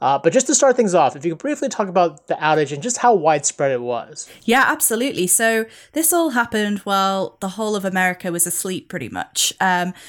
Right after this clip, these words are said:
Speaker 2: but around, uh, two fifty-eight A M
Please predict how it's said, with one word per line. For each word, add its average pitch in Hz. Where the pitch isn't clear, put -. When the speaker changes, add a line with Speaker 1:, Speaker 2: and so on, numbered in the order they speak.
Speaker 2:
but 214
around, 214
uh, 196
two 277
fifty-eight 202
A 190
M 180